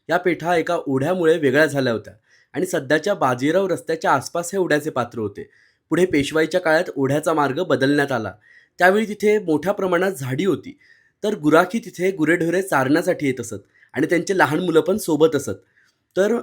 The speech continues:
तिथले लहान मुलं, गुराख्यांचे लहान मुलं खेळता खेळता माती जमा करून त्याचा गणपती बनवत, त्याची पूजा करण्याचा खेळ खेळत आणि संध्याकाळी खेळ संपला की मूर्ती पाण्यामध्ये विसर्जित करत असत. एके दिवशी तिथून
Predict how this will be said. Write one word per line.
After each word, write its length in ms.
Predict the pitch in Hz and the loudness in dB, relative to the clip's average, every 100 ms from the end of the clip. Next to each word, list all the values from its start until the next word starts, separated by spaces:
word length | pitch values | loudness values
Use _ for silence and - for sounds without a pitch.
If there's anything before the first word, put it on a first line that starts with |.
| - 151 | -6 -8
तिथले 360 | 143 151 190 | -6 -2 2
लहान 300 | 165 139 175 | 2 2 2
मुलं, 320 | 196 165 110 110 | 4 4 2 2
गुराख्यांचे 480 | 131 143 160 165 165 | 0 0 -4 -4 0
लहान 280 | 131 156 | 0 0
मुलं 360 | 180 170 139 170 - - _ | -4 0 2 0 -6 -20 _
खेळता 320 | 165 165 190 | 0 0 0
खेळता 400 | 220 196 185 175 190 | 0 0 2 0 2
माती 320 | 139 202 190 | 0 0 -2
जमा 220 | 185 185 | -2 -2
करून 260 | 180 170 190 | -2 -6 -4
त्याचा 200 | 180 190 | -4 -2
गणपती 480 | 147 143 156 - | 0 0 -4 -6
बनवत, 260 | 170 151 123 - - - | -2 2 0 -2 -20 -6
त्याची 180 | 135 185 | -6 -6
पूजा 280 | - 151 180 | -6 2 2
करण्याचा 400 | 196 180 170 202 - | 4 2 0 -2 0
खेळ 220 | 196 233 | 2 2
खेळत 200 | 175 123 120 _ _ | 2 -2 -2 _ _
आणि 140 | - 180 | -4 -2
संध्याकाळी 520 | 175 165 180 190 190 190 | 0 2 2 4 0 2
खेळ 160 | 156 165 | -2 -2
संपला 340 | 175 170 185 | -4 -2 -2
की 120 | 185 | -2
मूर्ती 280 | 190 143 - | -6 -6 -8
पाण्यामध्ये 480 | - 143 156 220 226 | 0 0 2 0 -2
विसर्जित 360 | - 165 135 139 | -2 -4 -2 -6
करत 220 | 120 104 | -6 -6
असत. 160 | 92 85 - _ _ _ _ _ _ _ 135 | -12 -14 -20 _ _ _ _ _ _ _ -2
एके 260 | 131 185 | 2 2
दिवशी 280 | 180 190 202 190 | 4 2 -2 -4
तिथून 360 | 180 185 165 | 0 2 2